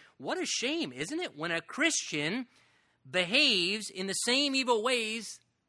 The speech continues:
that ungodly people in the world do? That is a shame. And it should be a shame. It's something that shocks us. Well, what's the answer? Paul says two things, verse thirty-four. He says, "Wake up to righteousness and stop sinning," <laughs> he says.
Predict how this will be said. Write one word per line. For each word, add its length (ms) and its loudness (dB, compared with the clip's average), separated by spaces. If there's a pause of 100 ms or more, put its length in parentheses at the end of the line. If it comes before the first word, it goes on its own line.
(140)
that 120 0
ungodly 560 8
people 320 0
in 60 4
the 80 6
world 400 4
do? 280 -2 (720)
That 120 0
is 180 0
a 80 -2
shame. 460 -8 (840)
And 80 -4
it 80 -2
should 240 0
be 160 2
a 60 0
shame. 360 -2
It's 80 -10
something 280 -8
that 100 -10
shocks 400 -4
us. 100 -8
Well, 120 -6
what's 260 -6
the 200 -4
answer? 260 -8
Paul 280 0
says 380 -6 (200)
two 160 -4
things, 280 -6
verse 200 -4
thirty-four. 340 -6
He 40 -4
says, 280 -4 (120)
"Wake 600 0
up 280 2
to 120 -4
righteousness 960 -2 (400)
and 160 0
stop 480 -2
sinning," 520 0
<laughs> 20 -20
he 100 -6
says. 420 -12